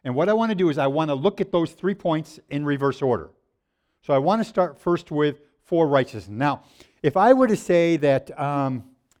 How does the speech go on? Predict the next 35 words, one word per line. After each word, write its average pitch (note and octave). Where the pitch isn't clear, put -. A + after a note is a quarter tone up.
Dan F3+
Rhodes, -
Dan, C#3+
could C3
you C#3
stand D3+
up D#3+
for D#3+
a -
second? F#3
Thank A2
you. E2
If D#3
I G#3
were C4
to B3
say F3
that C#3+
Dan F3+
was D3+
righteous, A2
Dan G3+
was E3
a D#3
righteous C#3+
man, F2+
what A3
would B3
you A3
think F#3+
that C#3+
actually C3+
meant C3
for C#3+
Dan? A2